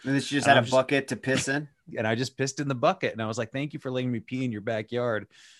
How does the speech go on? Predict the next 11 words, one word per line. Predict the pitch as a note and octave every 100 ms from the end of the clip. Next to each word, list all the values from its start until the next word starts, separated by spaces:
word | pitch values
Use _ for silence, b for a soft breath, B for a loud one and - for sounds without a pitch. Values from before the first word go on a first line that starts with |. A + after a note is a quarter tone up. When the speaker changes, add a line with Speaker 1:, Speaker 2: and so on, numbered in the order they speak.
| b
Speaker 2:
And | A2
Speaker 1:
That's | C3
Speaker 2:
the | A2
Speaker 1:
some | A#2
Speaker 2:
awesome | A#2
Speaker 1:
wild | B2+ C3+
Speaker 2:
massage. | C3 C3 G#2+ B2
Speaker 1:
shit. | F3 - - - _ _ -
Like, | A#2+ C#3+ b b b - -
Speaker 2:
You | G#2+
gotta, | B2 B2+